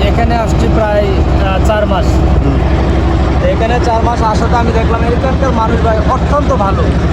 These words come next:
Speaker 2: খুবই ভালো মানুষ।
Speaker 1: হ্যাঁ, খুবই ভালো এবং স্বজনপ্রীতি, আহ, সহজেই মানুষের সাথে মিশে যায়।
Speaker 2: এখানকার মানুষরা।
Speaker 1: হ্যাঁ, হ্যাঁ, হ্যাঁ, মানে এবং যে অতিথিদের যে একটা
Speaker 2: আপ্যায়ন।
Speaker 1: সম্মান করা, আপ্যায়ন করা, আসলে ওনারা অনেক করে।
Speaker 2: অনেক করে।
Speaker 1: তো আসলে আমি এই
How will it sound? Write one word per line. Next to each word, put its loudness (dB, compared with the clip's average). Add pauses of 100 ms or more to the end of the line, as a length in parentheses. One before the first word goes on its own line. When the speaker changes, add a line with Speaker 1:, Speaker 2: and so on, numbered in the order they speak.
(220)
Speaker 2:
খুবই -2
ভালো -6
মানুষ। -6
Speaker 1:
হ্যাঁ, -2 (120)
খুবই 0
ভালো 0
এবং -2 (360)
স্বজনপ্রীতি, -2
আহ, 0 (240)
সহজেই 0
মানুষের -2
সাথে -2
মিশে 0
যায়। -2
Speaker 2:
এখানকার -2
মানুষরা। -2 (260)
Speaker 1:
হ্যাঁ, -2
হ্যাঁ, -2
হ্যাঁ, -2
মানে -2 (440)
এবং -2 (120)
যে 0
অতিথিদের 0
যে 0
একটা -2 (480)
Speaker 2:
আপ্যায়ন। -2
Speaker 1:
সম্মান -4
করা, -2
আপ্যায়ন -2
করা, -2 (460)
আসলে -2
ওনারা -2 (160)
অনেক -2
করে। -2
Speaker 2:
অনেক -2
করে। -2
Speaker 1:
তো -2
আসলে -2
আমি -2
এই 0